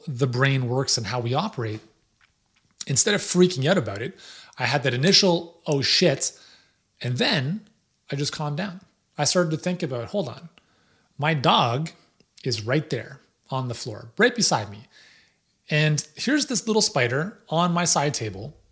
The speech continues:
and it's one one-thousandth the size of my dog. What's the difference if a spider is sitting right there or my dog is laying on the ground?"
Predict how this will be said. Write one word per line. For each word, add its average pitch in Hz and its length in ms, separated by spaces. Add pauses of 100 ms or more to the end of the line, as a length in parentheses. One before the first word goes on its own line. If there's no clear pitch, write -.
(200)
and 165 140
it's 175 180
one 196 360
one-thousandth 156 920
the 139 80
size 143 340
of 120 80
my 120 140
dog. 104 340 (340)
What's 349 260
the 302 100
difference 208 680 (420)
if 160 140
a 165 60
spider 226 440
is 190 160
sitting 196 220
right 180 180
there 180 300
or 170 160
my 165 160
dog 165 260
is 143 140
laying 156 160
on 147 80
the 139 60
ground?" 107 340